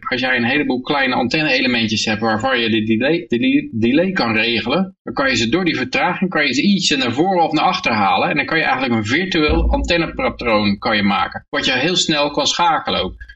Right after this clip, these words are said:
Dus dat bete-, betekent dat als iemand, een gebruiker buiten je bereik dreigt te raken, dan kan jij alle antennes, de fase zo schakelen dat de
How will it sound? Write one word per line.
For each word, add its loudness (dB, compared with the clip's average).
Dus -2
dat 2
bete-, -2
betekent 0
dat -4
als -2
iemand, 0
een -8
gebruiker 0
buiten -2
je 0
bereik 0
dreigt -2
te -2
raken, -2
dan -2
kan 2
jij 0
alle 2
antennes, 0
de -4
fase 0
zo 0
schakelen 0
dat 0
de -16